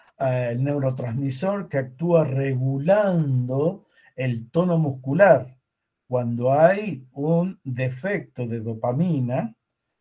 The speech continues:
¿bien? Sobre todo a nivel de placa motora. La placa motora sería la conexión entre el músculo y los nervios. ¿Mm? Eh, entonces, cuando hay defecto de dopamina en estos lugares,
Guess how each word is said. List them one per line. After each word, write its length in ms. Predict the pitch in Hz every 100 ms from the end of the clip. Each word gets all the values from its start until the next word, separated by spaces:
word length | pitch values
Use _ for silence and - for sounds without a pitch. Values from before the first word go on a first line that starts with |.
| _ _
¿bien? 320 | 110 120 175
Sobre 300 | 165 110 104
todo 400 | - 147 156 139
a 40 | 117
nivel 480 | 113 113 139 143
de 320 | 120 117 113 127 _ _ _
placa 380 | - 131 156 135
motora. 680 | 127 117 190 190 131 127 - - - -
La 160 | 117
placa 260 | 156 214 214
motora 420 | 185 165 220 240
sería 300 | 220 147 147
la 160 | 131 127
conexión 720 | 139 139 135 - 151 117 113
entre 760 | 113 127 135 117 127 123 135 131 - - - -
el 160 | 131 147
músculo 760 | 247 294 - 262 247 254 262 -
y 200 | 156 185
los 280 | 175 151
nervios. 760 | 135 139 127 104 95 - - _ _ _ _
¿Mm? 160 | 143 - - _ _ _ _ _ _ _ _ _ _ -
Eh, 800 | 143 143 135 131 135 139 135 131 - _ _ _
entonces, 520 | 143 139 151 - 131
cuando 480 | - 123 123 123 135
hay 160 | 185 226
defecto 540 | 156 - 175 - 127
de 160 | 113 113
dopamina 680 | 117 113 120 180 196 135
en 100 | 120
estos 280 | 131 131 185
lugares, 640 | 220 214 175 127 151 160